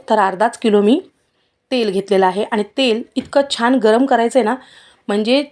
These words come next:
त्याला ना धूर निघाला पाहिजे इतकं छान. तोपर्यंत माझा मसालासुद्धा वाटून झाला आहे. आता मी घरगुती मसाला एक चमचा, हळद अर्धा चमचा आणि हिंग अर्धा चमचा घेतलं आहे. आणि तेल जे आपलं खूप छान गरम झालं आहे, चांगला धूर येईपर्यंत,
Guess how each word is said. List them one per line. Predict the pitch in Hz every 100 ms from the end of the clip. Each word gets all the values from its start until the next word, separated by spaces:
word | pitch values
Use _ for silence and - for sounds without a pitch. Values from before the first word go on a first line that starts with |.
| _
त्याला | 247 254 294
ना | 285
धूर | 202 277
निघाला | 277 233 214 202
पाहिजे | 190 196
इतकं | - 254 - 214 -
छान. | 175 175 _
तोपर्यंत | 220 220 214
माझा | 220 214
मसालासुद्धा | 214 190 220 220 233 233
वाटून | 214 190 240
झाला | 233 196
आहे. | 214 - _ _ 226
आता | 226
मी | 269 302
घरगुती | 220 226 254 302
मसाला | 320 285 302 302 -
एक | 311 -
चमचा, | 254 226 233 277 - -
हळद | 226 254 262 214
अर्धा | 214 254
चमचा | 262 233 240
आणि | 240
हिंग | 226 262 269
अर्धा | 269 196 202
चमचा | 196 196
घेतलं | 214 247 196
आहे. | 208 - - - - -
आणि | 202 247 254 -
तेल | 285 269 262 - _ 202
जे | 220
आपलं | 220 254 -
खूप | 302 240 262
छान | 269 277
गरम | 233 269 311
झालं | 240 214
आहे, | 208
चांगला | - 226 240
धूर | 208 226 247
येईपर्यंत, | 220 214 214 196